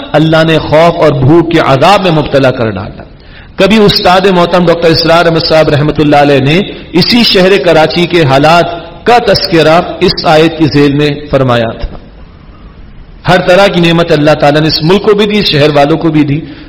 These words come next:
مگر کبھی وہ وقت بھی گزرا کہ گھروں سے نکلنا بھی مشکل ہو جاتا تھا۔ کرفیو کا دور تو یاد ہوگا نا، میری ایج کے لوگوں کو تو اچھی طرح یاد ہوگا، بزرگوں کو ہم سے زیادہ یاد ہوگا۔ جی،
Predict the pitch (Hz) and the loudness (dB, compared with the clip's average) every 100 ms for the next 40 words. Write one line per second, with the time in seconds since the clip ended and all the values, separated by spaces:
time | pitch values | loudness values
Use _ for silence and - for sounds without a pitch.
0 | - 143 151 165 165 160 151 165 156 160 | -4 -2 0 0 0 2 2 2 0 -2
1 | 143 135 151 151 151 190 - - - 120 | 0 0 0 0 0 -4 -6 -18 -6 0
2 | 147 160 160 151 147 156 160 156 156 151 | 2 2 0 -2 0 -2 0 0 0 -2
3 | 147 165 175 165 160 147 131 131 120 - | -2 0 2 2 2 0 -2 -6 -10 -14
4 | - 139 139 165 160 160 156 160 151 147 | -2 -2 2 2 2 2 0 2 2 2
5 | 156 156 143 160 214 - - - 143 160 | 2 0 0 0 -2 -6 -18 -4 0 2
6 | 175 170 165 - 156 160 160 170 156 - | 2 2 0 0 0 2 2 0 0 -2
7 | 170 175 175 175 165 160 160 143 143 160 | 0 2 2 2 0 0 0 0 0 0
8 | 160 165 147 143 143 131 135 170 175 170 | 0 0 0 0 0 0 2 2 2 2
9 | 165 147 151 - - - - 131 190 220 | 0 0 -4 -6 -16 -12 -4 0 0 0
10 | - | -6